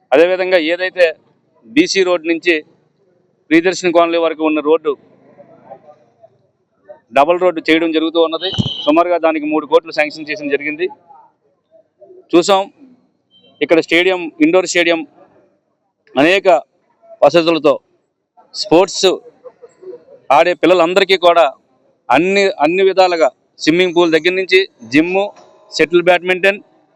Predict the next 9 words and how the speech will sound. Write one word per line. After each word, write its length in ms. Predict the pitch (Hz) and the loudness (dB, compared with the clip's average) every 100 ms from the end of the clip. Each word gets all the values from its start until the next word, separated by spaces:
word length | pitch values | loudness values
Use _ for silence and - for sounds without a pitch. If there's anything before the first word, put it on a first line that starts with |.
| _ - | _ 0
యోగా, 500 | 131 156 175 190 185 - - _ _ _ _ _ - | 4 4 2 0 -2 -10 -20 _ _ _ _ _ -16
క్రికెట్ 500 | - - - 214 214 - | -12 -2 0 2 -2 0
నేర్చుకోవడానికి 680 | 185 185 185 185 180 175 165 - - | 0 2 0 0 0 -2 -4 -8 -2
పిల్లలకి 480 | 156 170 165 196 - _ - _ _ _ _ | 2 2 0 -6 -10 _ -20 _ _ _ _
అనేక 300 | 131 180 202 | 0 0 0
విధంగా 540 | 196 185 185 180 170 160 - | 0 0 0 0 0 -2 -4
అన్ని 180 | 135 175 | -2 -2
సదుపాయాలతో 760 | 170 175 165 170 165 156 151 139 _ _ _ _ - | -2 -2 0 0 0 0 0 -2 _ _ _ _ -10
ఇక్కడ 160 | 131 | -2